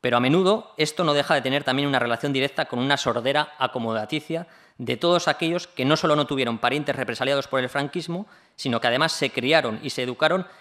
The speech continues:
en unos contextos familiares y en unos contextos académicos que aceptaban sin más las tesis hegemónicas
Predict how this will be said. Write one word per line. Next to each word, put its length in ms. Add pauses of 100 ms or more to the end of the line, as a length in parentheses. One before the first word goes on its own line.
(120)
en 120
unos 200
contextos 720
familiares 680
y 40
en 60
unos 180
contextos 720
académicos 720 (580)
que 160
aceptaban 580
sin 240
más 260
las 220
tesis 300
hegemónicas 640